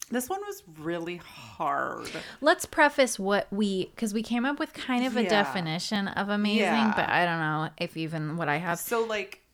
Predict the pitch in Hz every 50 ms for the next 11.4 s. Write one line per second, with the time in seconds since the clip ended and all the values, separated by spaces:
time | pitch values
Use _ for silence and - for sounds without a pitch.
0 | _ _ _ _ - _ _ _ _ _ _ 196 220 254 285 285 262 269 254 254
1 | - - 214 196 190 185 180 175 165 - - - - 175 165 160 - - - 190
2 | 180 175 175 170 - - - - - - 226 208 - - 269 254 247 233 220 208
3 | 202 190 185 170 - 165 165 - - - 170 160 - - - 160 147 143 143 139
4 | - - - - 175 160 160 - - - 185 196 196 175 156 - - 185 - -
5 | - - - 220 214 202 196 196 185 - - 247 262 254 262 269 262 - - 254
6 | 240 233 233 233 - 208 185 185 185 185 185 196 185 180 175 170 - - 214 196
7 | 190 196 190 175 170 180 170 - - 156 147 143 143 - - _ _ - - -
8 | - 127 - - - - 170 85 - - - - 185 180 165 165 165 - - -
9 | 151 151 143 123 107 135 131 - - - 196 185 165 160 165 175 - - - 214
10 | 202 - - - - - - - - 285 - - - 247 - - 220 - - 220
11 | 208 185 180 175 165 151 160 170